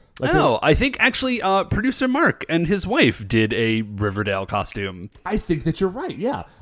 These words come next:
Speaker 2: Yeah.
Speaker 1: Um, and
Speaker 2: I say I think. I know for a fact that they did that thing.
Speaker 1: Yes, it looked very good. Um, and what else looked very good were the people who did it at my office.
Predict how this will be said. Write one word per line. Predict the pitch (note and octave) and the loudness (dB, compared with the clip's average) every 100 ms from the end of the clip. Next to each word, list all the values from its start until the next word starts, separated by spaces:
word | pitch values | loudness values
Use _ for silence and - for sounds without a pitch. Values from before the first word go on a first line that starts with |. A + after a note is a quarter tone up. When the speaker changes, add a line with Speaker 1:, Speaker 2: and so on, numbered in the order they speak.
| - | -10
Speaker 2:
Yeah. | G#2+ D#3 | -2 0
Speaker 1:
Um, | - D3+ D3+ D3 - | 0 -4 -8 -12 -12
and | F3 F3+ F3 - | -6 -4 -4 2
Speaker 2:
I | G3+ | 4
say | G#3+ A#3+ | 8 8
I | D3+ | 8
think. | - A2+ E2+ | 4 0 0
I | D3 | 2
know | F3+ D#3+ | 4 4
for | A#2 A#2+ | 2 -2
a | G2+ | -2
fact | A2+ F#2+ - | -4 -6 -8
that | G2+ | -10
they | G#2+ | -10
did | F#2+ F#2+ | -10 -12
that | F#2+ - | -12 -14
thing. | - F#2+ A2 | -12 -6 -2
Speaker 1:
Yes, | - - | -2 -4
it | E3 | -2
looked | F#3 E3 | 0 2
very | C3+ A2+ F#2+ | 0 0 -2
good. | F#2+ - - _ - - | -8 -16 -20 _ -20 -12
Um, | B2 A2+ G#2 G2+ G#2 - | -8 -6 -6 -8 -10 -8
and | E3 | -6
what | E3+ | -4
else | G3+ C#4 - | -2 -2 -2
looked | F#3 | -4
very | B2+ C3 | -2 -2
good | A2+ A2 A2 | 0 -2 -2
were | D3+ | -4
the | F3 | -2
people | G3 G#3 | -4 -2
who | G#3+ | -2
did | D3 C#3 | -2 -2
it | - | -4
at | A#2 C#3 | -10 -12
my | D3 | -12
office. | F#3+ C4 - F2+ - | -10 -6 -4 -4 -8